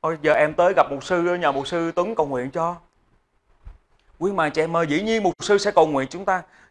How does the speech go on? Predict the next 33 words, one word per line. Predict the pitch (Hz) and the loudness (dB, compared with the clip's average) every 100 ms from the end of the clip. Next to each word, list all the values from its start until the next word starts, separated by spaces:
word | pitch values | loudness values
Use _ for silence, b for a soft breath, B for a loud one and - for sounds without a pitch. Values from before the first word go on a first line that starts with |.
| - | -4
Nhưng | 220 | 0
mà | 185 | 2
riêng | 156 208 254 240 | 4 4 4 4
về | 175 | 4
cái | 156 208 | 4 2
phần | - 165 147 | 4 4 4
của | 160 | -2
người | 208 175 160 | 2 2 4
đã | 180 | 4
theo | 208 208 | 4 2
Chúa | 220 262 | 0 4
lâu | 247 214 | 6 6
năm | 226 214 | 4 2
á, | 240 277 _ | -2 -4 _
mà | 143 139 | -2 -2
không | 185 | 0
thể | 190 | -4
giúp | 247 175 | -6 4
đỡ | 127 170 220 | 6 8 8
cho | 208 202 | 6 6
người | 185 160 147 | 4 2 4
mới | 220 | 2
tin | 226 202 | 2 -6
Chúa | 208 214 277 | -8 -6 -4
đó, | 247 - _ _ - | -4 -8 _ _ 0
đó | 127 156 | 2 4
là | 175 | 2
một | 123 107 | 0 -2
cái | 143 | -6
sai | - 139 127 | -4 -4 -2
sót | 147 147 | -2 -2
rất | 151 | -2
lớn. | 135 135 | -4 -4